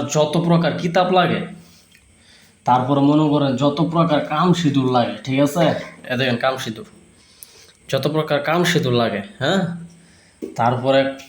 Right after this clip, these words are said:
যা লাগে A to Z কবিরাজি জিনিসপত্র, বই,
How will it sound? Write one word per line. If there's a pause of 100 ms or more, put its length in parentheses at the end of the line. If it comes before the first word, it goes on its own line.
(640)
যা (180)
লাগে (100)
A
to
Z (200)
কবিরাজি
জিনিসপত্র, (760)
বই,